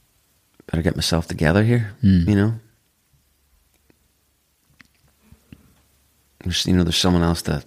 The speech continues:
Speaker 1: to think about and plan for and look out for and show, show the way.
Speaker 2: Yeah.
Speaker 1: I better reacquaint myself with the ropes.
Speaker 2: <laughs>
Speaker 1: You know what I mean? I've kinda just been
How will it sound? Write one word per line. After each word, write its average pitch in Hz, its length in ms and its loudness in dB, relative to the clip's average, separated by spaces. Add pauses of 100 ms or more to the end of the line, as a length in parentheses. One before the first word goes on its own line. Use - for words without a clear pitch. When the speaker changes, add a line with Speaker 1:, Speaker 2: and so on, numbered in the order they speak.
Speaker 1:
to - 80 -4
think 87 280 -2
about 92 280 0
and 90 140 -4
plan 85 300 0
for 90 200 -2
and 90 120 0
look 90 140 0
out 92 180 2
for 101 280 -2 (1120)
and 98 100 -6
show, 107 340 -2
show 120 240 0
the 107 120 0
way. 113 400 -2 (280)
Speaker 2:
Yeah. 87 260 0
Speaker 1:
I 98 40 2
better 110 240 2
reacquaint 104 540 0
myself 120 340 0
with 120 120 0
the 120 80 4
ropes. 143 420 2
Speaker 2:
<laughs> 127 140 0 (760)
Speaker 1:
You 147 100 4
know 147 60 4
what 135 60 4
I 135 40 6
mean? 139 100 6
I've 131 100 0
kinda 123 180 0
just 110 180 -4
been 107 200 -4